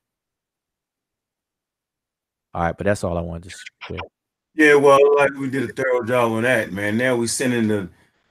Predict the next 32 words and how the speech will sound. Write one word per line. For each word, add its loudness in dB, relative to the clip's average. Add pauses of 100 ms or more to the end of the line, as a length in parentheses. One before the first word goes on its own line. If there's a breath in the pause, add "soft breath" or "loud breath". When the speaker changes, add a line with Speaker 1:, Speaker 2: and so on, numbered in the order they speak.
Speaker 2:
we, -20
we -8
calling 4
back 4
the -8
fighter 2
squadron. 2 (1400)
Calling 4
them 2
in 0
right 2
now, -6 (880)
right? 0
And, -2
and 0
everything 0
is -4
smooth -2
going -2
and -6
it's -8
all 2
flattened 0
out, -2 (1120)
right? -6 (500)
Y'all 2
already 4
know 2
what 0
it -4
is. 0
So, -6